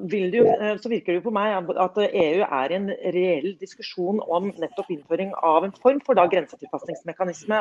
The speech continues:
og da er det viktig at både industrien og Norge som sådan er på ballen for å diskutere hvordan den kommer til å se ut, fordi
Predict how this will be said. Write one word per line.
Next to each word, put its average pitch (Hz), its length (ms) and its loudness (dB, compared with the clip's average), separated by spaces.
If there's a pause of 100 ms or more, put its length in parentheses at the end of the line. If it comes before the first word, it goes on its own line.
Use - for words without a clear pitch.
og 190 80 0
da 214 220 6
er 156 100 2
det 185 140 -6
viktig - 420 2
at 208 220 0
både 190 500 2 (320)
industrien 196 640 2
og 185 160 0
Norge 139 320 2
som 180 160 -6
sådan 165 400 2
er 147 80 2
på 180 140 -4
ballen 151 240 2
for 190 100 -2
å 165 60 2
diskutere 180 420 0
hvordan 185 240 2
den 190 80 -8
kommer 185 240 -2
til 196 80 -2
å 202 80 -8
se 190 160 2
ut, - 160 -2
fordi 185 160 -2